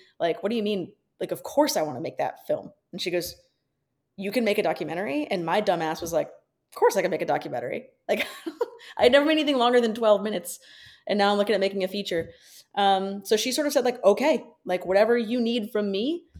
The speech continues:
And Jess was like, "I'll get it funded." And sure as, sure, sure enough, she did. And then it was just on me to, like, you know, build the story and build rapport with these women, um, and figure out, you know, it's like,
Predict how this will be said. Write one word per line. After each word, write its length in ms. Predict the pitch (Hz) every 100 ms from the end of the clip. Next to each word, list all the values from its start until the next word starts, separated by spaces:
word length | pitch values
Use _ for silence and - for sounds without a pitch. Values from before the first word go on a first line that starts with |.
| -
And 200 | - 190
Jess 240 | 175 196 214
was 140 | 208
like, 220 | 190 180 -
"I'll 140 | 175
get 160 | 202 220
it 100 | 220
funded." 440 | - 180 220 294 349 -
And 180 | 185 170
sure 300 | - - 180
as, 300 | 202 196 - -
sure, 220 | 208 190
sure 140 | 226
enough, 200 | 208 220
she 200 | 247 202
did. 240 | 175 190 247 - _ _ - _ _ -
And 120 | 202
then 80 | 208
it 60 | 220
was 100 | 214
just 160 | 220
on 180 | 220 208
me 340 | 202 233 208
to, 320 | 214 214 202 196
like, 280 | 190 185
you 80 | 202
know, 280 | 170 156 - -
build 280 | 185 190 190
the 60 |
story 540 | 202 214 220 190 160 160
and 440 | 170 160 160 165 _ _ _ _ _ _ _ _ _
build 180 | 202 196
rapport 280 | 202 202 196
with 160 | 202
these 180 | 208 208
women, 480 | 190 185 202 240 262 _
um, 420 | 180 175 175 180 -
and 160 | 196
figure 260 | 196 196 214
out, 400 | 202 190 190 185 -
you 60 |
know, 80 | 185
it's 140 | 170 190
like, 180 | 170